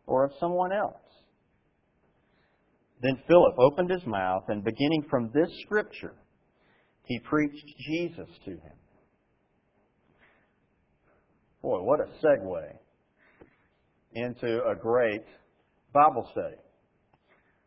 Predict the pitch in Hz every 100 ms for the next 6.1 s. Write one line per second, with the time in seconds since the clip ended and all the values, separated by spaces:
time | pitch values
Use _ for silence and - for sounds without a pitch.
0 | _ _ _ _ 120 139 135 160 156 165
1 | - 180 139 - 98 87 - 107 90 -
2 | - - - _ _ _ _ _ _ _
3 | _ _ _ _ _ _ - - _ _
4 | _ _ 156 160 190 196 170 180 196 -
5 | - 165 160 175 175 170 135 147 170 -
6 | 85